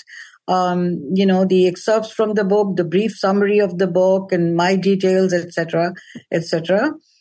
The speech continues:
Um, the only thing that I would like, let me tell the name of the book. It's Leaving,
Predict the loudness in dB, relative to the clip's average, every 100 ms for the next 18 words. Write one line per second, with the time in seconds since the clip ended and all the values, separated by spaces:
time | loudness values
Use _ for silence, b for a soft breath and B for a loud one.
0 | b _ -2 0 2 2 0 -2 -4 -4
1 | 0 2 4 4 2 2 4 2 0 -2
2 | -2 0 0 0 0 0 -2 -4 _ _
3 | _ _ _ -2 -2 2 0 2 0 0
4 | 2 2 2 2 0 0 0 0 -2 -2
5 | 0 2 2 2 2 2